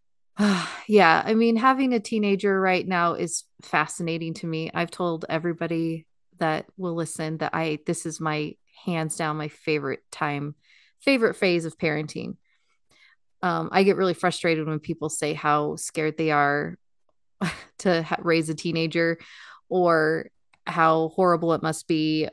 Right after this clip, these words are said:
And I'm just like, "No, it's absolutely phenomenal." It's so interesting to watch teenagers right now, watch them navigate the world with all of the resources that they have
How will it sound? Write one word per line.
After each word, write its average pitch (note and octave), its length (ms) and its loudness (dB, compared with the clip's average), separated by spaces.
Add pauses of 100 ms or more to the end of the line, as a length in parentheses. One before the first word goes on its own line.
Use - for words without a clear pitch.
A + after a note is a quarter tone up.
(300)
And D#3+ 140 0
I'm D#3+ 140 0
just - 160 -6
like, D3+ 120 0
"No, D#3 400 -4
it's F3 180 -2
absolutely D#3+ 800 -2
phenomenal." C#3+ 520 0
It's - 200 -4
so E3+ 460 -2
interesting E3 540 -4
to D#3+ 120 -4
watch A2+ 480 2 (800)
teenagers E3 500 2
right D#3+ 200 2
now, D#3 360 0
watch D3+ 300 2
them D#3+ 200 0
navigate D3+ 680 2
the F3+ 180 0
world D3 500 0 (100)
with E3 280 0 (540)
all E3+ 180 6
of E3+ 140 -2
the E3 160 0
resources A3 680 0
that A#3 160 2
they B3+ 140 4
have A#3+ 380 4